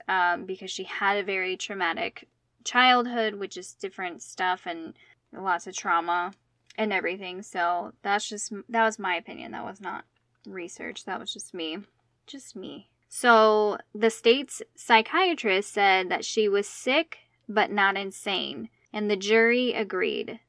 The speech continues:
So on March twenty-ninth, nineteen eighty-eight, Darcy was found guilty of first-degree murder, kidnapping, and child abuse. She was then sentenced to life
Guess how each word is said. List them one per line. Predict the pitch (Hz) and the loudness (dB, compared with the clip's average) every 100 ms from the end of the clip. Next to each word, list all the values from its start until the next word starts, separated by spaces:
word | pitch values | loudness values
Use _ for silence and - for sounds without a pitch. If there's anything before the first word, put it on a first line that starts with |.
| _ - | _ -12
So | - 214 | -2 2
on | 202 202 | 4 4
March | 202 208 247 - | 4 4 2 -6
twenty-ninth, | 254 254 294 226 180 190 - | -6 -2 2 2 2 0 -6
nineteen | 202 170 226 - 214 220 | -4 -4 -6 -8 -6 -6
eighty-eight, | - 196 269 262 190 220 - _ - | -4 -2 0 0 0 -2 -6 _ -8
Darcy | - 196 247 - 240 208 220 | 2 4 4 2 -2 0 -2
was | 220 208 - | -4 -6 0
found | 185 185 190 | 0 2 0
guilty | 220 247 254 277 269 269 | 2 2 0 -8 -8 -4
of | - 190 180 180 - _ | 0 0 0 -4 -14 _
first-degree | - 247 302 - 320 311 285 | -4 -2 -2 -4 -4 -2 0
murder, | 220 202 196 190 190 - _ _ _ - | -2 0 -2 -2 -4 -8 _ _ _ -8
kidnapping, | 262 269 247 196 175 190 185 185 | -4 0 4 4 4 -2 -6 -8
and | - 196 208 226 220 - | -6 -2 0 0 -4 -6
child | - - 180 - - | -6 0 0 0 -6
abuse. | 214 - - - - - _ _ | -10 -10 -10 -10 -14 -14 _ _
She | - 226 | -2 4
was | 202 196 | 4 6
then | 214 233 | 2 2
sentenced | 233 208 226 226 - | 0 0 0 -4 -4
to | 202 | -2
life | 185 226 247 - | 2 2 0 -12